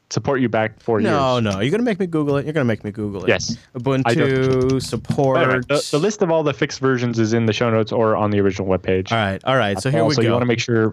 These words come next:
Speaker 1: whatever directory Nginx is putting its log files in, the ownership on that should be root, and nobody other than root should be able to write to it.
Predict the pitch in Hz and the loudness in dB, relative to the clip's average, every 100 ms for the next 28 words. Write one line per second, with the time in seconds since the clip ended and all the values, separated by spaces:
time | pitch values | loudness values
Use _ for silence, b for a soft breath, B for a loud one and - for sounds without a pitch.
0 | - 117 131 165 143 135 123 131 120 117 | -2 0 2 2 2 0 0 0 0 0
1 | 135 120 117 - - 123 107 92 120 156 | 0 0 0 -2 -4 0 0 2 2 2
2 | 170 175 165 180 175 B B B - 117 | 0 0 0 0 -2 B B B -4 -4
3 | - _ _ 139 151 135 127 117 113 110 | -4 _ _ 0 0 2 0 2 2 2
4 | - - 104 104 135 127 - 104 101 113 | 0 -2 0 2 2 0 0 0 2 0
5 | 113 110 113 110 104 104 95 - 98 95 | 0 0 2 0 2 0 0 -2 0 0
6 | 101 120 120 98 - | 0 0 0 0 -2